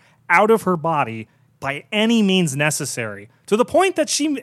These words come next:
is even willing to inflict bodily harm on herself. The parallels to abortion, abortion, uh,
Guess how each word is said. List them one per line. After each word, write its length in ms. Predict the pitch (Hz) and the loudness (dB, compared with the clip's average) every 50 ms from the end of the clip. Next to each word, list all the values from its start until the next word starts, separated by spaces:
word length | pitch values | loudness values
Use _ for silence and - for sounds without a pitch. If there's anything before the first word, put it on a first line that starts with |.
| - - - | -12 -12 -8
is 180 | 254 285 220 233 | -6 -6 -6 -2
even 320 | 269 294 254 294 269 233 | -2 -2 0 0 -2 0
willing 280 | 233 269 285 294 269 220 | 0 0 0 0 -4 -4
to 120 | - 247 | -6 -6
inflict 300 | 233 208 - 254 247 180 | -8 -6 -6 -6 -6 -4
bodily 340 | 185 233 240 226 220 214 202 | 0 -2 0 0 0 -2 -2
harm 240 | 175 220 269 269 240 | -4 -4 -4 -2 -2
on 120 | 214 180 | -2 -2
herself. 640 | 175 156 - - 139 113 110 - - - - - _ | -2 -4 -2 -2 -4 -4 -4 -8 -14 -20 -20 -14 _
The 100 | - 220 | 0 0
parallels 600 | 226 - - 269 302 330 320 302 285 262 208 - | 0 2 2 2 2 2 2 2 0 0 0 -2
to 180 | - - 233 226 | -4 -2 -2 0
abortion, 640 | 196 190 135 175 202 226 233 - - 214 202 185 160 - - - - - - | 0 -2 0 2 2 2 2 2 0 -2 -2 -2 -2 -6 -10 -20 -14 -12 -10
abortion, 640 | 147 156 196 226 233 - - 240 220 196 190 185 - | -6 -2 -2 -2 -2 -4 -6 -6 -6 -6 -6 -8 -8
uh, 580 | 196 185 180 180 180 180 - - - - - | -8 -6 -6 -4 -6 -6 -8 -12 -16 -18 -20